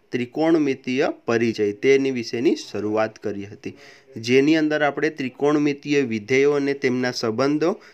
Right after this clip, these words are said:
ત્યારબાદ ઉદાહરણ એક, બે અને ત્રણ જોયા હતા. તો હવે જોઈશું વિદ્યાર્થી મિત્રો આપણે ઉદાહરણ નંબર ચાર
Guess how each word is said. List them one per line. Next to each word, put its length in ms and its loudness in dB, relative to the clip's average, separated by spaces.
ત્યારબાદ 480 -2
ઉદાહરણ 560 -2
એક, 320 0
બે 240 -2
અને 200 -2
ત્રણ 400 0
જોયા 300 4
હતા. 380 -8
તો 160 -6
હવે 280 0
જોઈશું 340 -8
વિદ્યાર્થી 520 -8
મિત્રો 440 -6
આપણે 240 -6
ઉદાહરણ 540 -6
નંબર 380 -12
ચાર 360 -6